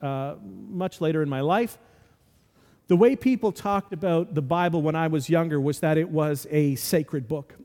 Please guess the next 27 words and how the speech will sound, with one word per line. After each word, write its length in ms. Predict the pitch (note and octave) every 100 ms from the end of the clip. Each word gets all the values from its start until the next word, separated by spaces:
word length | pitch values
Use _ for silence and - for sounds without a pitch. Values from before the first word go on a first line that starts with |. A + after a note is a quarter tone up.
| -
and 300 | D#3+ D3 C#3+
in 260 | - F#3+
it 260 | F#3+ C#3+ -
were 140 | D#3+
the 120 | D3+ D3
directions 640 | D3 D#3 E3 - E3 C#3+
on, 180 | C3+ B2+
about 300 | C3 C#3+ C#3+
how 220 | F#3+ G3
we 140 | F#3+
do 240 | D#3+ E3+ F3+
things, 520 | - D3 C3 C#3 -
the, 180 | D3 C3+
the, 140 | C#3+
the 180 | C#3+ D3+
right 240 | F3+ G#3+ -
things, 320 | D3 B2+ -
the 80 | D3
right 240 | G3+ G3
way, 240 | D3+ C#3+ - - -
how 160 | G#3+
to 80 | A#3
be 80 | G3
good 320 | C#3 F#3+ F3+
in 140 | D3+ C#3
God's 340 | D#3 C#3+ C3+
sight. 380 | - F3 C3+